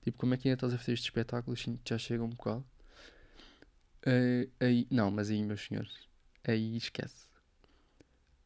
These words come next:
A minha família, porque nós somos os cinco de nós, eh, os cinco de nós, super inglês, ahm, aí é que nós éramos mesmo os mais novos da sala,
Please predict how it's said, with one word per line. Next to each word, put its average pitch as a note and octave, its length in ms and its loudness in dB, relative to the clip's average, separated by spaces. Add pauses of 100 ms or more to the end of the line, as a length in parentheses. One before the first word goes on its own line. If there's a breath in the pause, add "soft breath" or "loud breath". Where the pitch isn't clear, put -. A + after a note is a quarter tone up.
A A2+ 80 4
minha A#2+ 200 8
família, A2+ 440 0
porque - 160 -8
nós G#2 100 0
somos - 420 -6 (1160)
os A#2+ 200 2
cinco B2 240 4
de A2+ 80 4
nós, G#2+ 320 2 (1040 soft breath)
eh, A2 320 8
os A2 120 -2
cinco C3+ 180 0
de A#2 60 -4
nós, A2+ 200 -2
super - 240 -4
inglês, G#2+ 440 -6 (800 soft breath)
ahm, B2 880 2 (1000)
aí A#2+ 200 4
é A2+ 40 6
que A#2+ 100 0
nós A2 180 4
éramos A2 220 6
mesmo G#2+ 220 2
os G#2 120 -4
mais G#2 280 -2
novos - 240 -6
da A#2+ 120 -4
sala, - 280 -12